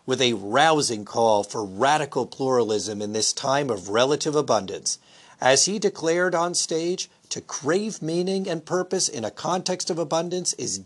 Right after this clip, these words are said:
different than in a context of scarcity. It calls for a sense of responsibility. Community is a means, not an end. That's a new challenge. The community is needed to be the space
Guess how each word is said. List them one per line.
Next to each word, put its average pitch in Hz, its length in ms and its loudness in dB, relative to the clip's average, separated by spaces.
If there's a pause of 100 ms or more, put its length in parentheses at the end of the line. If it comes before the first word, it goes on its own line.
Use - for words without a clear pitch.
different 131 460 2 (500)
than 127 280 2
in 120 220 -4
a 117 60 -4
context 170 640 -4
of 185 120 0
scarcity. 131 720 0 (800)
It 139 180 0
calls 233 420 0
for - 200 0
a 127 80 2
sense 208 420 0
of 202 100 -6
responsibility. 139 1040 0 (300)
Community 202 600 0
is 135 160 2
a 117 60 2
means, 120 580 -2 (160)
not 147 300 4
an 240 120 2
end. 120 440 -6 (1040)
That's 190 560 2
a 135 80 -4
new 156 380 0
challenge. 127 680 -2 (840)
The 139 80 0
community 214 720 -2
is 123 240 0
needed 185 560 -2
to 135 100 0
be 151 320 -2
the 147 140 -2
space - 720 2